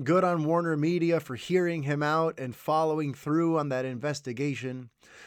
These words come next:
And good on them for taking whatever actions they've taken that make Fisher and others feel like, okay, we, you know, we, we, we can start healing and moving on from this now.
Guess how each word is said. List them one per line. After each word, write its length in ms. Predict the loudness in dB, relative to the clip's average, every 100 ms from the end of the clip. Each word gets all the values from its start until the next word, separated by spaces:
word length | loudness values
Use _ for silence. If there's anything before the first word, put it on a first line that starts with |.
| -14
And 280 | -2 0 2
good 160 | 4 4
on 180 | 4 2
them 200 | 0 -2
for 140 | -6
taking 460 | -2 -2 -2 -4 -2
whatever 380 | 0 0 0 0
actions 920 | 0 0 -2 -4 -6 -8 -12 -14 -20 _ _ -20 -20 -20 -4
they've 260 | 0 0
taken 520 | 2 0 2 -2 -8 -12 _ _
that 180 | -4 -2
make 260 | 0 -2 -2
Fisher 440 | -2 0 0 0
and 140 | 0 0
others 600 | 0 0 0 -4 -8 -14
feel 440 | -10 0 2 2
like, 580 | 2 0 -2 -8 -16 -20 _ _ _ _
okay, 400 | -6 -2 -2 -4 -8 _ _ _ _ _ _
we, 140 | -2 0
you 60 |
know, 60 | 2
we, 160 | 2 0
we, 240 | 0 -6 -8 -12 4
we 140 | 4
can 180 | 6 0
start 380 | 2 4 4 4
healing 720 | -4 2 2 4 0 -4 -12 -18 _ _
and 160 | -2 4
moving 320 | 4 4 2
on 260 | 2 2 -2
from 180 | -8 -8
this 240 | -10 -12
now. 280 | -14 -14